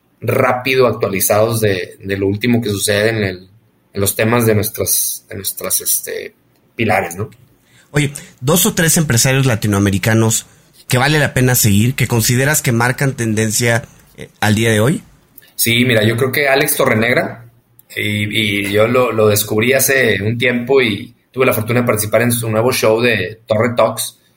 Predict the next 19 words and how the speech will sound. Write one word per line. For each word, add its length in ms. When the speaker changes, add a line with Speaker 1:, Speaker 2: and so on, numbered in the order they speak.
Speaker 1:
Lo 100
que 60
son 120
las 100
cosas, 240
lo 60
invité 320
yo 120
primero 480
y 60
no 80
me 100
contestó 400
y 40
luego 380
sacó 240
este 140
show 260
y, 60